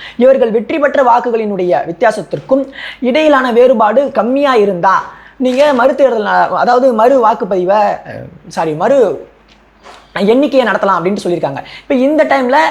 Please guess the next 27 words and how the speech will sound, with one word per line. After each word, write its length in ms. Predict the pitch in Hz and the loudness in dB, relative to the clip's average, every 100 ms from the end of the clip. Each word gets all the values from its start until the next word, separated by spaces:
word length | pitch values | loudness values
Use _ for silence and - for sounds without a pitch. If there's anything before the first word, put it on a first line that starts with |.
| - - | -4 -6
நம்ம 200 | 262 294 | 0 2
வி 180 | 285 330 | 2 2
வி 120 | 320 | 2
பேடையும் 260 | 269 269 | 2 2
எடுத்து 200 | 240 226 | 0 -4
செக் 180 | 220 208 | -8 -8
பண்ணலாம்ல. 280 | 196 165 151 151 - - - - | -8 -8 -10 -12 -16 -20 -20 -14
நீங்க 200 | - 233 | -6 -2
இப்ப 120 | 220 180 | 0 0
வி 160 | 226 | 0
வி 120 | 277 262 | 0 2
பேடை 340 | 247 233 269 | 2 2 0
நூறு 240 | 233 240 226 | 0 -2 0
சதவீதம் 340 | 220 240 240 | 0 0 -2
செக் 200 | 214 214 | -4 -4
பண்ணணும் 220 | 214 214 | -4 -2
அப்படின்ட்டு 480 | 185 208 214 240 202 | 0 0 2 2 2
நீதிமன்றத்துக்கு 520 | 208 226 190 151 147 | -4 -4 -6 -8 -10
போகும்போது 280 | 151 143 135 | -10 -6 -4
தான் 100 | 247 | -2
நீதிமன்றம் 420 | 254 233 214 240 | -2 -2 -2 -2
இப்பெல்லாம் 240 | 220 220 214 | -2 0 0
அதை 80 | 208 | 0
பண்ண 180 | 226 | 0
முடியாது 340 | 269 233 202 202 | 2 2 2 0
அப்படின்ட்டு 280 | 196 214 - | -2 -4 -4
சொல்லுது. 240 | 160 - | -6 -8